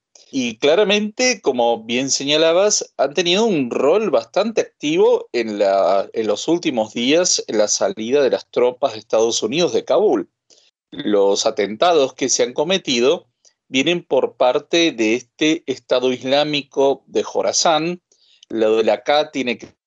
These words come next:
ver con que en inglés no tiene una J como la pronunciamos en el castellano, con lo cual, eh, la K H en realidad se pronuncia como una J, y que, eh,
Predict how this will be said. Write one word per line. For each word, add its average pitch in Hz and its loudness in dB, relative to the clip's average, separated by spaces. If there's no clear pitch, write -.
ver 120 0
con 110 -6
que 107 0
en 120 -2
inglés 147 0
no 139 -4
tiene 151 2
una 131 0
J - -2
como 117 -4
la 107 2
pronunciamos 135 -2
en 107 -6
el 104 -6
castellano, 160 0
con 117 0
lo 107 0
cual, 139 0
eh, 107 0
la 113 0
K 135 2
H 156 0
en 123 -8
realidad 113 2
se - -2
pronuncia 120 -2
como 110 -8
una 117 0
J, 185 0
y 185 -4
que, 185 -2
eh, 127 -2